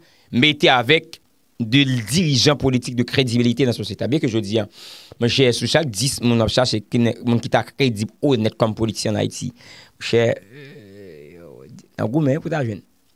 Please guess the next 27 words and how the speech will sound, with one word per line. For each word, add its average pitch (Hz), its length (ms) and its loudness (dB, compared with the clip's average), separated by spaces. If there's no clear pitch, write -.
Dans 139 140 4
gourmet 190 220 0
pour 170 140 2
ta 165 140 4
jeune, 147 260 2
au 156 100 2
moins 147 240 4
deux, 139 160 4
trois. 131 280 4
Hein? 147 200 4
Dans 147 160 4
gourmet 160 360 2
pour 170 140 0
ta 156 140 4
jeune, 147 180 0
au 143 60 2
moins 143 180 2
deux, 127 220 2
trois 160 300 0
politiciens 135 540 -2
sur 120 140 -8
chaque 120 200 -2
dix. 147 380 -8
Je 123 160 0
dis, 120 240 0
hein, 127 100 4
là, 135 440 2